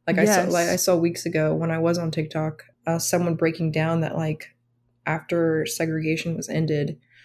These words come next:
Speaker 1: a lot of white communities just tore down or covered up pools, tore down parks, got rid of, like, basketball courts, baseball fields, so that they wouldn't have to share these spaces with Black people.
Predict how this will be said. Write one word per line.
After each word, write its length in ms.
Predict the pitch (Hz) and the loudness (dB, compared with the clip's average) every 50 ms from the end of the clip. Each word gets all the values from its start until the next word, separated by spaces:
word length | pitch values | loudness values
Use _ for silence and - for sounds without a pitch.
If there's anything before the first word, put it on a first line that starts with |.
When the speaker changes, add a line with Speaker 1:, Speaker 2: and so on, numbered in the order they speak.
| - _ _ _ | -20 _ _ _
Speaker 1:
a 100 | 156 165 | -2 0
lot 200 | 156 156 151 156 | 2 2 2 2
of 100 | 165 165 | 2 2
white 180 | 170 160 156 - - | 0 0 0 -2 -4
communities 360 | - 165 165 165 160 156 - | -4 -2 -2 0 -2 -2 -2
just 260 | - 151 151 - - - | -2 -2 -4 -4 -6 -10
tore 320 | - - - 160 156 156 | -8 -2 0 2 2 2
down 580 | 156 156 151 151 151 147 143 139 143 151 - - _ _ _ - - - _ _ _ _ _ _ _ _ _ _ _ _ | 2 2 2 2 2 2 0 -2 -2 -4 -6 -8 _ _ _ -20 -20 -20 _ _ _ _ _ _ _ _ _ _ _ _
or 100 | - 165 | -6 -6
covered 400 | 160 - - 185 160 160 160 156 | -6 -2 0 0 2 2 2 2
up 180 | 156 139 - - | 2 0 0 -2
pools, 840 | - - 170 165 160 156 151 147 147 143 143 - - - - - - - | 0 2 4 4 6 6 4 4 2 0 0 -2 -4 -6 -6 -8 -10 -4
tore 180 | - - 170 156 | 0 2 2 4
down 220 | 156 151 151 156 | 4 2 2 0
parks, 800 | 147 - 156 151 147 147 143 143 - - - - - - - - - _ _ _ _ _ _ | 0 0 0 2 2 0 -2 -4 -4 -4 -4 -4 -4 -4 -6 -10 -14 _ _ _ _ _ _
got 200 | - 170 151 - | 0 0 2 2
rid 160 | 165 165 156 | 2 2 2
of, 160 | 151 143 147 151 | 2 0 0 0
like, 300 | 151 143 139 - - - | 0 -2 -2 -4 -4 -4
basketball 400 | 151 143 147 147 - - 151 151 | -2 -2 -2 -2 -4 -4 -4 -4
courts, 960 | - - - 160 156 147 143 143 147 - - - - - - - - - - _ _ _ | -2 0 2 2 4 4 2 0 -2 -2 -2 -2 -2 -2 -4 -6 -8 -10 -14 _ _ _
baseball 600 | - 156 151 151 151 - 151 143 139 139 139 139 | 2 2 2 2 0 0 0 0 2 0 0 -2
fields, 760 | 139 - - 156 147 143 143 139 139 135 135 131 - - - - | -2 0 0 2 2 2 2 2 2 0 0 -4 -6 -8 -8 -6
so 260 | - - - 170 156 151 | -6 -2 0 2 2 2
that 240 | 151 143 139 - | 2 0 0 2
they 100 | 160 156 | 2 2
wouldn't 300 | 156 151 156 156 147 156 156 | 2 2 2 0 0 0 0
have 120 | 160 160 | -2 -2
to 80 | 160 160 | -2 -4
share 240 | 151 - - 147 139 | -4 -2 -2 -2 -2
these 200 | 147 151 - - | -2 -4 -4 -6
spaces 440 | - - 151 151 151 - 151 165 | -2 0 0 0 0 -2 -6 -8
with 180 | 170 147 - - | -8 -8 -8 -6
Black 300 | - 139 139 143 - - | -6 -6 -6 -6 -8 -8
people. 460 | - 165 151 - 156 156 156 156 - | -6 -6 -6 -4 -4 -4 -4 -4 -8